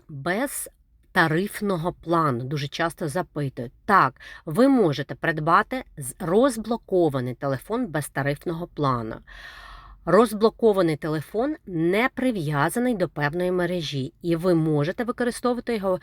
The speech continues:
з будь-яким вибраним оператором. Коли ви купуєте заблокований телефон, ви також володієте ним, вам не потрібно, а,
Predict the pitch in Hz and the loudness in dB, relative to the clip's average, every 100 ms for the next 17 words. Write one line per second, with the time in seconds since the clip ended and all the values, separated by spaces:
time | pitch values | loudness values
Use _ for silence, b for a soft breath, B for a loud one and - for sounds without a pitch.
0 | B B B 139 135 139 220 220 240 - | B B B -6 -4 -2 0 0 -2 -2
1 | 180 147 151 165 165 - 165 - 170 160 | 0 0 0 0 0 -2 -4 -6 -4 0
2 | 135 - 110 110 - B B B B - | 0 -2 -8 -10 -14 B B B B 2
3 | 175 247 269 262 214 - 233 226 160 135 | 4 4 2 2 0 0 0 0 -2 -4
4 | 151 190 180 175 151 160 147 139 123 - | -6 -4 0 0 2 2 2 2 0 -4
5 | 127 123 - 135 135 - 151 170 208 - | -6 -8 -8 -10 -10 -10 -6 -4 -4 -4
6 | 240 233 - 143 156 185 151 165 131 - | 2 2 2 -2 0 0 0 -2 -2 -2
7 | 165 160 185 254 _ B B B B 135 | -2 0 0 -4 _ B B B B 4
8 | 208 233 233 254 240 277 262 233 - - | 6 6 2 0 -4 -2 0 0 -2 -10
9 | B B - 170 160 | B B -2 2 4